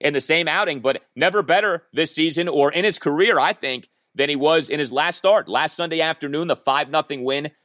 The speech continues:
over the Giants at Nationals Park. Eight scoreless innings on nine strikeouts. I mean, on the one hand, I don't think anyone would be stunned if either guy struggled on Saturday, but Tim, on the other hand, with the way the Nats are going right now, and,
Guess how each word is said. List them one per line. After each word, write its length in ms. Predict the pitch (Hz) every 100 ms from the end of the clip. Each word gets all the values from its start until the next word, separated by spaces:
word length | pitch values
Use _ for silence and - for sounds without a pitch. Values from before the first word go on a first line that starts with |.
| _ -
over 280 | 139 143
the 100 | 143
Giants 500 | 113 127 123 143 143
at 140 | 117 107
Nationals 460 | 117 135 127 117
Park. 380 | - 120 131 127 -
Eight 380 | 160 190 - - _
scoreless 540 | - - 160 170 143 -
innings 400 | 143 143 139 - _ _ -
on 220 | 127 127
nine 240 | 131 147 147
strikeouts. 720 | - 147 202 156 123 117 - - -
I 80 | 143
mean, 220 | 165 165
on 140 | 160
the 80 | 151
one 160 | 165 220
hand, 380 | 208 220 233 - -
I 60 |
don't 80 | 156
think 140 | 170 143
anyone 240 | 170 165
would 100 | 160
be 120 | 131
stunned 400 | 131 - 156 208
if 120 | 160 -
either 240 | 139 147
guy 180 | 139 135
struggled 420 | - 135 147 170
on 120 | 170
Saturday, 460 | 160 170 175 190 208
but 260 | 147 135
Tim, 280 | - 151 190
on 120 | 139
the 120 | 123 139
other 160 | 180
hand, 260 | 170 202 196
with 100 | 135
the 80 | 113
way 200 | 131 160
the 80 |
Nats 280 | 143 143 160
are 80 | 139
going 300 | 117 120 165
right 260 | 170 175 147
now, 320 | 160 196 220
and, 200 | 123